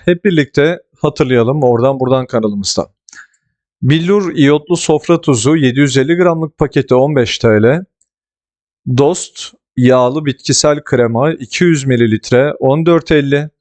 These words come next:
Aynes yarım yağlı süt iki yüz mililitrelik kutusunda altı doksan.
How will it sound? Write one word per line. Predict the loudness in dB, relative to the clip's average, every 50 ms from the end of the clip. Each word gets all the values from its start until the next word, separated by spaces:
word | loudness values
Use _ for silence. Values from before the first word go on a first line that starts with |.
| _ _ _ _ _ _ _ _ _ _ _ _ _ _ _ _ _ _ _ _ _ _ _ _ _ -2
Aynes | -2 -2 -2 -2 -4 -4 -4 -4 -4 -6 -6 -4
yarım | 0 0 2 2 2 0 0 0
yağlı | 2 2 2 0 -2 -4 -8
süt | -4 -2 -2 -2 -2 -4 -10 -12 -10
iki | -10 -8 -2 0 0
yüz | 2 2 0 -2
mililitrelik | -2 0 0 0 0 -2 -2 -2 -2 0 -2 -2
kutusunda | -2 -2 -2 0 -2 -2 -2 -2 0 0 2 0 0 0 -4 -6 _
altı | -2 -2 -2 -2 -2 -2 0 0
doksan. | 0 0 -2 -2 -2 -2 -2 -4 -8